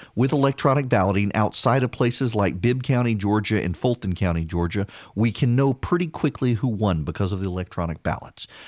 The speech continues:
Uh, beyond that, we also have a good sense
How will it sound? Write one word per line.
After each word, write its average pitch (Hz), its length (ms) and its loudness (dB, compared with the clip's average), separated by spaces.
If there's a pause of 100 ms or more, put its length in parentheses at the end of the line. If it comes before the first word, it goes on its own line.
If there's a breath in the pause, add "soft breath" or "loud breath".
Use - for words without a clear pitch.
(120 loud breath)
Uh, 95 180 2
beyond 117 600 2
that, 117 260 2
we 110 160 0
also 113 340 2
have 113 160 2
a 101 60 0
good 110 320 -2
sense - 440 -2